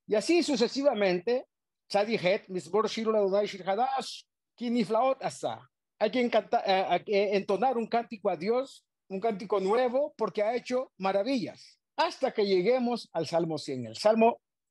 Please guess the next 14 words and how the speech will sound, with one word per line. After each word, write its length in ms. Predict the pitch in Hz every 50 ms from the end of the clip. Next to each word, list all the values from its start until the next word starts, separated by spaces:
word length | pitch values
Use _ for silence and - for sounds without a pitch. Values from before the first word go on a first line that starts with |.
| _
Tzaditet 560 | - 185 180 175 175 156 - 170 160 190 - - - - - _ _ _ _ _ -
noventa 400 | 147 147 147 151 147 147 160 151
y 40 | 143
nueve, 400 | 160 185 214 226 254 269 285 - _ _ _ -
Adonai 360 | 196 202 214 226 240 240 240
Malach, 380 | 240 247 254 277 277 262 233 233
Yed 200 | 202 208 226 180
Gezu 300 | 196 220 180 175 226 226
Amin, 320 | 220 220 240 240 233 220 202
Yoshev 360 | 185 180 - - 220 202 -
Kirubim, 600 | - 240 202 220 208 269 277 262 262 262 233 - _
Tanu, 340 | - 190 190 196 190 196 190 - _ _ _ _ _ _ _ _
Tanu 240 | - 175 202 220 -
Taaret. 460 | - 180 185 180 170 139 117 110